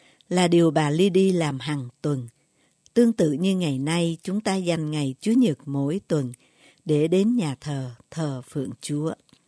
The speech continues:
Theo luật của Do Thái giáo, nơi nào có mười người đàn ông Do Thái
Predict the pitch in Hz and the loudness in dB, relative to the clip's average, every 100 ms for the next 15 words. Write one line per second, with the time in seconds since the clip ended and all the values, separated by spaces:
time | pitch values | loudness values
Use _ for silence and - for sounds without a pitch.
0 | _ _ _ _ _ _ _ _ _ - | _ _ _ _ _ _ _ _ _ -2
1 | 240 247 180 165 _ - 160 156 196 185 | 2 4 4 4 _ -2 0 2 0 -2
2 | 180 185 190 170 165 214 - _ _ _ | -2 -6 -4 -2 -2 -4 -10 _ _ _
3 | _ - 233 247 220 160 151 - 226 220 | _ 4 6 6 4 2 0 -4 -2 0
4 | 180 170 160 160 156 151 143 135 185 180 | 2 2 2 2 2 2 -2 0 0 0
5 | 175 170 175 165 185 | -2 -2 -4 -4 -4